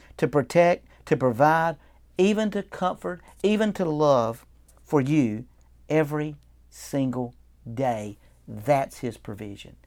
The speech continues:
His provision is to make sure that every day you have everything that you need to overcome that day.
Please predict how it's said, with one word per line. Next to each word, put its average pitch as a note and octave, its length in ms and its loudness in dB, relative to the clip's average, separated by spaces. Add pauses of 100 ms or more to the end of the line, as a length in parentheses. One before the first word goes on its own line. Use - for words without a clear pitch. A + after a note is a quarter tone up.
(200)
His F3 180 0
provision D#3 560 2
is C3+ 180 -2
to B2+ 140 -4
make D#3 320 0
sure C3 320 -2 (180)
that C#3+ 240 -4
every G#3 540 0
day D3+ 420 0 (200)
you F3+ 320 2
have C#3+ 300 0
everything E3+ 920 0 (200)
that B2+ 180 -4
you A#2 240 -4
need A2+ 460 -10 (840)
to - 200 -4
overcome D3+ 760 2 (1080)
that G#2+ 380 -6
day. G2+ 280 -10